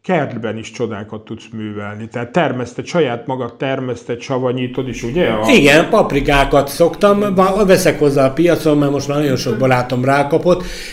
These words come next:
Speaker 2: fehér paprikát teszek hozzá, és akkor saját különféle extra paprikát, amit innen-onnan volt, hogy a román maketező barátainktól kaptam különféle paprikát. Vannak olyan paprikák, hogy öt darab mag tíz euró. Öt darab mag. Tehát azért az nem semmi.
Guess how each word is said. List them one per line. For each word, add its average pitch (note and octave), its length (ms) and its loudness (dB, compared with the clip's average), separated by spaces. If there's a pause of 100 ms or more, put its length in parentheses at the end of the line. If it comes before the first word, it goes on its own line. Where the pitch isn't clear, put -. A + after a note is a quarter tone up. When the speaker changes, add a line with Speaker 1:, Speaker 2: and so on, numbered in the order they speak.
Speaker 2:
fehér C3+ 360 4
paprikát B2+ 520 -2
teszek F3 360 -2
hozzá, C#3+ 280 2
és C3 140 2
akkor D3 220 0
saját C3 380 6
különféle A#2+ 520 0
extra A#2+ 320 -6
paprikát, A#2 580 -6
amit B2 220 -6
innen-onnan B2 580 -4
volt, B2+ 200 -4
hogy A2+ 140 -6
a A2 60 -6
román B2+ 280 0
maketező B2 580 2
barátainktól B2 880 2 (420)
kaptam B2+ 380 -2
különféle A#2 680 -4
paprikát. B2+ 480 -2
Vannak C#3 300 0
olyan A#2+ 240 -2
paprikák, A#2+ 560 -2
hogy A#2 160 -6 (320)
öt C#3+ 220 6
darab A#2 340 0
mag A#2 200 -2
tíz A2+ 360 -6
euró. G2 560 -8 (420)
Öt A2 240 -6
darab F#2 380 -6
mag. - 360 -4
Tehát G#2 400 -6 (240)
azért B2 260 -2
az A#2 140 -4
nem B2 180 -2
semmi. - 360 -2